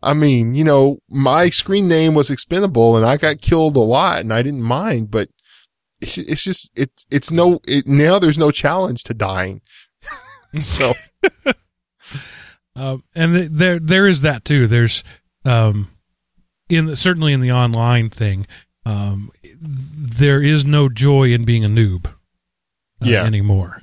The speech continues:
Speaker 2: And with, with older games, there, the, the, the joy was there still. You know, my, uh, my six-year-old has a game of Frogger on her tablet. Um, and she enjoyed Frogger now as much as I did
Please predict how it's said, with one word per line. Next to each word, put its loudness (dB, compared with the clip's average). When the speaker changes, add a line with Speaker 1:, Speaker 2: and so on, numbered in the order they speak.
Speaker 2:
And 0
with, 0
with -2
older 2
games, 0
there, 2
the, -2
the, -4
the 0
joy 2
was 2
there 0
still. -2
You -10
know, -8
my, -2
uh, -6
my -2
six-year-old 2
has 2
a 2
game 0
of 0
Frogger 0
on -2
her -2
tablet. -4
Um, 0
and 2
she 2
enjoyed 2
Frogger 0
now 2
as 4
much 0
as -2
I 2
did 0